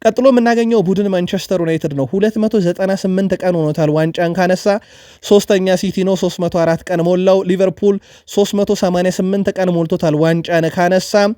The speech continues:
ዌስትሃም ዩናይትድ ስድስት መቶ ሃምሳ ቀን ሆኖታል ዋንጫን ካነሳ። በአውሮፓ መድረክ ነበር ያነሳው። ቼልሲ አንድ ሺህ ሦስት መቶ ሰማንያ ዘጠኝ ቀን ሞልቶታል። ሌሲስተር ሲቲ አንድ ሺህ አራት መቶ ሦስት ቀን ፈጅቶበት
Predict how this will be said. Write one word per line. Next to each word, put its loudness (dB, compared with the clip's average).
ዌስትሃም 2
ዩናይትድ 0
ስድስት -2
መቶ -2
ሃምሳ 0
ቀን -2
ሆኖታል 0
ዋንጫን 0
ካነሳ። -2
በአውሮፓ 2
መድረክ -2
ነበር 0
ያነሳው። -2
ቼልሲ 2
አንድ 2
ሺህ -6
ሦስት -4
መቶ -2
ሰማንያ 0
ዘጠኝ 0
ቀን 0
ሞልቶታል። 2
ሌሲስተር 2
ሲቲ -2
አንድ 2
ሺህ 2
አራት 0
መቶ -2
ሦስት -2
ቀን -4
ፈጅቶበት -2